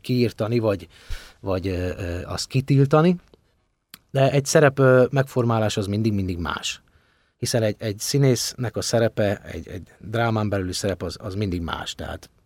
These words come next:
ahogy egy lagzinak van egy sémája, úgy egy, egy szerep felépítésnek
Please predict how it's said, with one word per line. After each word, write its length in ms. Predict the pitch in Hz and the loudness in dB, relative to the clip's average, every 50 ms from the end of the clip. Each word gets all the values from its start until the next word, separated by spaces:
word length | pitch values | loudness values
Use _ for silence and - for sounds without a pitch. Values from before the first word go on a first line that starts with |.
| _ _ _ _ _ _ _ _ _ _ _ _ _ _ _ _ _ _ _ _ _ _ | _ _ _ _ _ _ _ _ _ _ _ _ _ _ _ _ _ _ _ _ _ _
ahogy 360 | - - 117 117 117 131 117 | -10 -4 -2 0 2 4 4
egy 80 | 120 117 | 4 4
lagzinak 380 | 117 117 113 104 113 110 101 | 4 2 2 2 0 -2 0
van 120 | - 135 131 | 0 2 2
egy 120 | 127 113 | 2 2
sémája, 600 | - - 143 117 113 110 107 104 98 98 98 101 | 2 2 4 4 4 4 2 2 2 2 0 0
úgy 240 | - - 117 107 98 | -2 -4 -4 -2 0
egy, 280 | 98 90 87 87 - _ | 0 -2 -2 -4 -10 _
egy 160 | - 95 90 - | -8 -6 -6 -2
szerep 260 | - 131 117 110 98 | 0 0 0 0 0
felépítésnek 960 | - - 117 107 110 98 - - 98 - 92 90 82 - 95 92 82 - - | -2 -2 -2 0 0 -2 -4 -6 -6 -4 -4 -4 -4 -4 -6 -8 -8 -10 -16